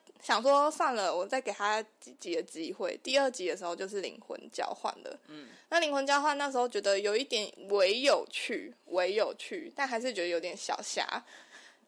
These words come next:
Speaker 1: 但是到第三集的时候
Speaker 2: 通常不是前两集，如果你撑不过或者觉得你没有什么兴趣，你就不会再看了吗？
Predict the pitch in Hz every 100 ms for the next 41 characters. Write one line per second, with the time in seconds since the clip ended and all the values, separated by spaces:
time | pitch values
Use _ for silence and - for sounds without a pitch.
0 | - 311 339 320 330 320 320 302 285 269
1 | 285 208 185 214 202 214 208 180 - -
2 | 285 302 220 196 180 214 214 180 165 151
3 | 143 143 156 170 160 135 147 147 135 -
4 | 143 156 156 127 113 - 139 143 147 135
5 | - 143 147 135 156 139 135 117 - -
6 | - - -